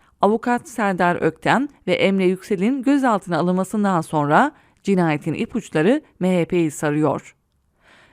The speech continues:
Şu soruların peşini bırakmamak gerekiyor. Soru bir. Gözaltına alınan Emre Yüksel, Ülke Ocakları Genel Başkan Yardımcısı.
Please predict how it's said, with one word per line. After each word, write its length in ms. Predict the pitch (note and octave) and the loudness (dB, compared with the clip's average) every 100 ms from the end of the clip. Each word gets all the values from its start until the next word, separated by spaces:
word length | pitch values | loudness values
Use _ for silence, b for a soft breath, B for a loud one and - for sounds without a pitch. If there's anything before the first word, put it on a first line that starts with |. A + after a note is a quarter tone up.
| _ | _
Şu 220 | - F4+ | -2 -2
soruların 560 | - C4+ B3 B3 C#4 B3+ | 0 0 0 0 0 0
peşini 500 | F#3 - G3 C#4 G3+ | -4 -2 0 0 0
bırakmamak 640 | G3 F#3 E3 D3+ D3 - | 0 0 -2 0 -2 -2
gerekiyor. 680 | D#3+ D#3 - E3 A2+ - _ _ _ _ _ _ | -2 -2 2 2 2 -4 _ _ _ _ _ _
Soru 380 | - C#4+ C#4+ A3+ | -4 0 0 2
bir. 300 | F3 - - _ b b b b - | 0 -2 -10 _ b b b b -2
Gözaltına 720 | A3 E4 E4+ D#4 C#4 A3+ F#3+ | 2 4 2 0 -2 -2 0
alınan 480 | E3+ E3 D#3+ A#3 D4 | 0 0 0 0 0
Emre 300 | - F#3 F3 | 0 0 0
Yüksel, 540 | D3+ D#3 - F3 A#3+ D#4 b _ | -2 -4 -2 0 0 -4 b _
Ülke 240 | A3 G#3+ E4 | -4 -2 0
Ocakları 520 | C#4 B3 A#3+ B3 B3 | 0 0 -2 -2 -2
Genel 360 | G3+ G3+ C4+ A#3+ | 0 0 0 0
Başkan 460 | A3 - A#3 G3 | -2 -2 -4 -2
Yardımcısı. 680 | D3+ C#3+ D3 D3 D3 - | -2 -2 -2 -4 -2 -2